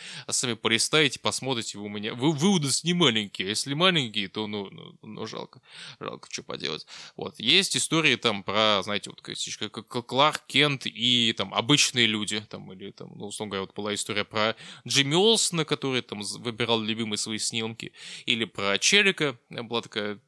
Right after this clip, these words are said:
с-, средняя интересности, скажем так, история про, э, Челика, которого дважды спас Супермен, и даже один раз он его спас.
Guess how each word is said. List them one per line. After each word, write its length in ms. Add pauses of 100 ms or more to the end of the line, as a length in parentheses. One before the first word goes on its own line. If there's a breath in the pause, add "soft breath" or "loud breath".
(100)
с-, 460
средняя 420 (280)
интересности, 680
скажем 280
так, 140
история 460
про, 440 (360 loud breath)
э, 140
Челика, 360
которого 380
дважды 400
спас 240
Супермен, 580
и 120
даже 360
один 240
раз 260
он 160
его 180
спас. 360